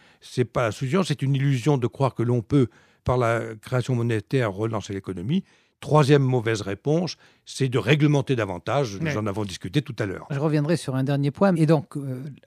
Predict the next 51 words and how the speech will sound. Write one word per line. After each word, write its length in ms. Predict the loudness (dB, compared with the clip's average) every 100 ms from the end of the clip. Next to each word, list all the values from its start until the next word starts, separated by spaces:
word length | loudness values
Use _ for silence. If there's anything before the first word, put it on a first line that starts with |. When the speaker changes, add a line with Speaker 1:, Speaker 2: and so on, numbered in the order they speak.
| 0
Speaker 2:
là, 120 | 2
c'est 180 | 2 -6
votre 320 | 4 6 6
priorité, 560 | 2 2 2 2 4 2
en 100 | 2
quelque 320 | -2 -2 -2
sorte, 220 | 2 2
Speaker 1:
Mais 80 | 2
ma 100 | 2
Speaker 2:
si 60 | 4
Speaker 1:
priorité, 240 | 6 6
Speaker 2:
demain 160 | 8 6
Speaker 1:
oh, 60 |
Speaker 2:
vous 100 | 4
êtes 160 | 0 -4
nommé 300 | -4 -2 -2
ministre 360 | -2 -4 -4 -6
des 120 | -8
Finances, 420 | -6 -2 -2 -4 _ -10
Speaker 1:
il 80 | -2
Speaker 2:
vous 80 | 4
Speaker 1:
y 40 | 4
a 20 |
peu 80 | 6
de 40 |
Speaker 2:
préconisez 140 | 6 6
Speaker 1:
chance, 80 | 4
justement, 200 | 4 4
Speaker 2:
quoi ? 100 | 4
Speaker 1:
pour 120 | 0
cette 140 | -4
raison. 260 | 0 0 0
<laughs> 800 | -2 -4 -6 -8 -12 -14 -14 -4
Mais 80 | -2
je 140 | -2
crois 220 | 2 2
que 300 | 2 -2 -4 -8
la 240 | -4 -2
première 320 | 2 2 2
des 60 | 0
réponses 280 | -2 -2 -2
qu'on 160 | 0
pourrait 240 | 0 0 0
donner, 320 | 0 0 0
c'est 160 | 0
ne 80 | 0
rien 260 | 0 0 -6
faire. 360 | -6 -10 -12 _ -20 -14 -2
Ne 80 | 0
rien 240 | 2 -2
faire 300 | -2 -2 -2